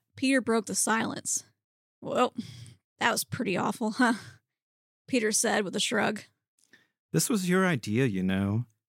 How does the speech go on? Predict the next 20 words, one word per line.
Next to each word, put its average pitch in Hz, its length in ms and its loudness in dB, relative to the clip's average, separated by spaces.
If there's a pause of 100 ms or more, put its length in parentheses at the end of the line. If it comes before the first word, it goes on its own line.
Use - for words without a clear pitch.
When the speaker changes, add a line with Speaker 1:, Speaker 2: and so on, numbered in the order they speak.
(240)
Speaker 2:
How 185 80 2
much 269 240 2
longer 202 240 2
we 170 140 2
got 131 240 2
till 135 160 0
we 127 100 2
get 117 160 2
off 117 160 4
this 104 160 2
sinking 101 420 0
ship?" - 460 -2 (400)
Speaker 1:
Mimi 240 320 0
asked 214 340 0
sassily. 214 680 -2 (800)
Peter 311 260 0
looked 247 260 0
into 214 200 -2
his - 180 -2
phone. 220 480 -2